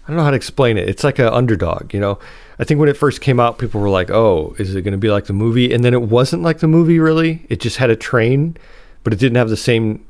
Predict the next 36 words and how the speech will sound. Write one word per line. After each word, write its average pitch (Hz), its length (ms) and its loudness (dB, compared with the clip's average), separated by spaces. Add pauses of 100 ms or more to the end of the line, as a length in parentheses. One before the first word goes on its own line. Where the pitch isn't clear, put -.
(180)
characters. 123 540 0 (480)
So - 160 0
people 123 240 0
were 113 100 6
like, 104 280 2
"Okay, 127 420 2
well, 131 640 2
it's 117 200 -4
not 139 200 0
like 131 160 0
the 123 60 -2
movie, 101 300 0
so 92 320 -2
I'm 90 160 -2
not 82 140 -8
gonna - 140 -12
watch - 200 -12
it." - 80 -16 (1300)
But 147 240 0
then 233 260 4
it 226 180 -2
got 151 320 0
really 127 260 2
big. 95 260 -2
Then 143 140 2
it 196 100 -2
got, 170 300 -2
then 135 120 0
people 180 240 -6
started 143 260 0
figuring 120 440 0
out 101 360 0
and 87 120 -8
finding 107 360 -2
out 87 220 -2
that 90 220 -4